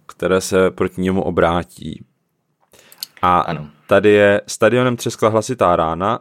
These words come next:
Speaker 1: a z Ronovy hůlky vytryskl proud zeleného světla.“ A k tomu jsem si napsal: „A Ron zemřel.“
Speaker 2: <laughs> Ok. Takže
Speaker 1: Protože zelené světlo, že jo, víme, je Avada Kedavra.
Speaker 2: Mhm. Tak hádám, že za-, zelená je i barva slimáku,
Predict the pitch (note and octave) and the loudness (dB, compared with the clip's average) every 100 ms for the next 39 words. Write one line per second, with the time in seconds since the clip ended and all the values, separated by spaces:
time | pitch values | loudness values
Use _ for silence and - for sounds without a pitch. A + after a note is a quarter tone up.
0 | - G2 G2 A2+ A#2+ G#2+ G2 G2+ A2 F#2+ | -8 -6 -4 -2 -2 -2 -2 -4 -4 -4
1 | F#2+ G#2 - - G#2 G2+ G2+ G2 F#2+ F#2 | -2 -4 -4 -6 -2 2 2 2 2 2
2 | F#2 F#2+ - F2+ E2+ - D#2 - _ _ | 0 -4 -6 -4 -2 -4 -6 -8 _ _
3 | F#2 F2+ G#2 F2+ F2 - G2 G2 - F2+ | -6 -6 -6 -4 -4 0 2 2 0 0
4 | G2+ F#2 F2+ E2 D#2+ D2 D2+ _ _ _ | 0 -2 -4 -4 -4 -6 -6 _ _ _
5 | _ _ - - - - - - - - | _ _ -2 -2 -2 -6 -10 -10 -16 -16
6 | - - F#2 G2 E2 D2+ D2 _ - - | -16 -6 -4 -2 -4 -6 -8 _ -20 -20
7 | _ _ _ - - - - - - E2 | _ _ _ -20 -20 -10 -10 -10 -12 -6
8 | - - G2+ A2 - G#2 G2+ G#2+ G#2+ G#2 | -4 0 0 0 -2 -6 -6 0 2 2
9 | G#2 G2+ F#2 - F2+ D#2+ D#2+ D2+ D#2+ E2 | 0 0 -4 -2 -4 -2 -4 -4 -6 -4
10 | D#2 - E2 D#2 D#2 E2 D#2 E2 D#2+ D#2 | -4 -4 -4 -4 -6 -6 -6 -6 -6 -8
11 | D2+ D2 - _ _ _ _ _ _ - | -10 -12 -18 _ _ _ _ _ _ -20
12 | - _ F#2+ D#2+ D#2+ E2 E2 E2 D#2+ D#2+ | -20 _ -4 -2 -2 0 -2 -2 -2 -2
13 | - E2 E2 D#2+ D#2+ E2 E2+ D#2 D#2 D#2+ | -2 -2 0 0 -2 -2 -4 -4 -4 -6
14 | C#2+ C#2+ D2 E2 E2 D#2+ | -10 -10 -10 -10 -10 -10